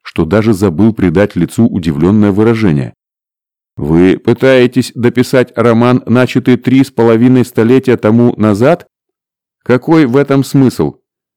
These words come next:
Существуют десятки, сотни тысяч книг, созданных роботами, или, если хотите, людьми второй генерации". Патриарх улыбнулся, наклонил голову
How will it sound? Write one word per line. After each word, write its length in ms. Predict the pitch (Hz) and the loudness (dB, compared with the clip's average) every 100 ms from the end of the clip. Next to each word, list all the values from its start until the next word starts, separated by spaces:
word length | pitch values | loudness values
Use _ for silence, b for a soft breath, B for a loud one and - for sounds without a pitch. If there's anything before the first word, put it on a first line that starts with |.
| _ | _
Существуют 720 | - 113 - 135 - 151 147 - | -4 -4 -2 -4 0 2 2 -2
десятки, 720 | 110 123 - 143 139 - 123 _ | -2 -2 2 -2 -2 -6 -8 _
сотни 380 | _ 156 147 147 | _ -2 0 0
тысяч 400 | 127 135 131 123 | 0 0 0 -6
книг, 360 | - 127 131 - | -2 0 0 -4
созданных 640 | - 143 127 123 127 127 - | -6 -2 0 0 0 -2 -4
роботами, 640 | 110 120 104 98 80 76 B B B | 0 2 0 -2 -4 -6 B B B
или, 440 | - 160 156 147 - | -2 2 4 2 0
если 400 | 120 151 139 139 | 0 0 0 -2
хотите, 480 | 131 123 147 139 135 | 0 0 0 0 0
людьми 460 | 120 113 104 123 135 | 2 0 2 2 0
второй 360 | - 110 117 | 0 0 0
генерации". 720 | 104 110 110 90 80 - - - _ _ _ _ _ _ _ | 2 0 2 0 -2 -10 -14 -18 _ _ _ _ _ _ _
Патриарх 600 | - 71 80 104 117 120 | -14 -8 -2 0 -2 -2
улыбнулся, 720 | 98 90 78 117 131 - 110 - | 0 0 0 0 0 -2 -6 -6
наклонил 520 | 90 90 110 123 139 90 | -6 -4 0 2 2 0
голову 560 | 82 104 107 98 95 | 0 2 2 0 -4